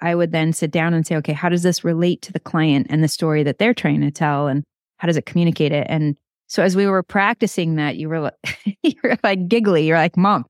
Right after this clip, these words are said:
that sounds so fake and it's not what I was thinking." And what's really cool is for you, the story and the communication is really intuitive and it's natural and it's more feeling based than it is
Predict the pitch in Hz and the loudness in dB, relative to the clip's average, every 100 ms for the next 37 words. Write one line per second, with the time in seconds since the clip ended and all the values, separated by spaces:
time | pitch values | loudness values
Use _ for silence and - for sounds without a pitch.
0 | _ _ _ 233 214 240 226 220 - _ | _ _ _ -2 0 2 2 0 -2 _
1 | - - 208 240 226 220 185 - 185 196 | -18 -8 -2 -2 -2 -4 -4 -4 -4 -4
2 | 165 - 180 196 202 _ _ - 214 196 | -4 -4 -2 0 -2 _ _ -2 2 2
3 | 190 - - 202 180 151 131 - _ _ | 0 -4 -2 -2 -2 -4 -8 -12 _ _
4 | _ - 220 208 214 208 - - 202 269 | _ -2 0 2 2 -2 -4 -10 -2 0
5 | 285 - 262 269 247 202 185 180 175 - | 0 -2 0 2 2 2 0 -2 -6 -12
6 | - _ _ _ - 190 196 240 262 175 | -20 _ _ _ -6 -4 0 2 4 4
7 | 156 175 - _ - 185 165 165 - _ | 2 0 -6 _ -6 -4 -2 -4 -10 _
8 | _ - - - 208 233 175 156 165 165 | _ -16 -10 0 2 4 2 2 0 -2
9 | 180 175 185 190 190 190 - 156 156 - | -4 -2 -2 -2 0 0 0 -2 -4 -6
10 | 175 156 160 170 165 165 156 156 160 _ | -4 -4 -2 0 0 0 0 -2 -6 _
11 | _ _ _ _ _ _ 196 185 180 180 | _ _ _ _ _ _ -2 0 2 2
12 | 302 - _ - 180 160 - 165 175 - | 0 -4 _ -4 -2 0 0 0 0 0
13 | 202 208 196 160 - 165 165 160 - 170 | 0 2 0 -2 -4 -4 -4 -4 -2 0
14 | 180 220 233 247 285 - - 175 156 156 | 2 4 4 2 2 -2 -2 0 0 -2
15 | 160 - | -4 -6